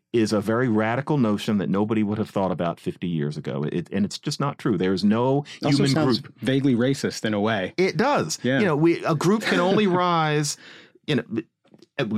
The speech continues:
Speaker 1: whatever this group is,
Speaker 2: Uh-huh.
Speaker 1: if there's this major psychological revolution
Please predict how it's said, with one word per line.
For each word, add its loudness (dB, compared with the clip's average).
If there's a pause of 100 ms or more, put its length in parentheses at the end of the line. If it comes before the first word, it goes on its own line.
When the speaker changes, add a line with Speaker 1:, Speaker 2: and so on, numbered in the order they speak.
Speaker 1:
whatever 2
this 2
group 0
is, 0
Speaker 2:
Uh-huh. -2 (180)
Speaker 1:
if 0 (220)
there's 0
this 0
major 2
psychological 0
revolution 0